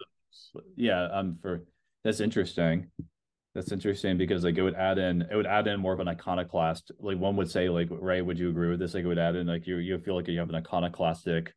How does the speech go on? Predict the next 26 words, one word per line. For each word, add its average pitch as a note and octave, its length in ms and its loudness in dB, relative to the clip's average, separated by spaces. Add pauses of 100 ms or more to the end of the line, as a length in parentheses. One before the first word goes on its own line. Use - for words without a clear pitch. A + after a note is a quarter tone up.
(260)
it's G2 160 -2
mysticism, G2 720 -2
it's E2+ 100 -2
spirituality, E2+ 920 2
it's, F2 280 -8 (1120)
it's A2 160 -6
mo-, G2+ 120 0
it's F#2 160 -2
like G2 160 0
a, G2+ 40 4
obviously G2 520 0
it's F#2 120 -2
a - 20 -2
more, F#2 280 2 (140)
uh, F2 60 -8
kind F#2+ 200 -4
of, F2 80 2
like, E2+ 180 2
restrained G2 540 -2
house, F2 520 0
um, F2 260 -2
or F#2 120 -2
that F2+ 180 2
which F2 140 -2
is E2+ 220 -2
hidden, F#2+ 440 2